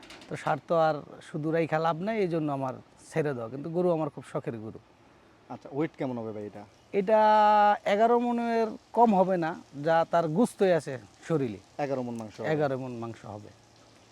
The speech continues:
Speaker 2: মাশাআল্লাহ। এটার দাম কত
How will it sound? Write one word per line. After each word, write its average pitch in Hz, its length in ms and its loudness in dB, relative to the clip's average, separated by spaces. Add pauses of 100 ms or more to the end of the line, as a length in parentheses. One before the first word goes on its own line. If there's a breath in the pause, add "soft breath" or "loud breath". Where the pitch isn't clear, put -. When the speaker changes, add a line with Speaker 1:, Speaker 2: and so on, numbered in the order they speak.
(880)
Speaker 2:
মাশাআল্লাহ। 98 440 -16 (2750)
এটার 185 180 -4
দাম 180 180 2
কত 160 140 -12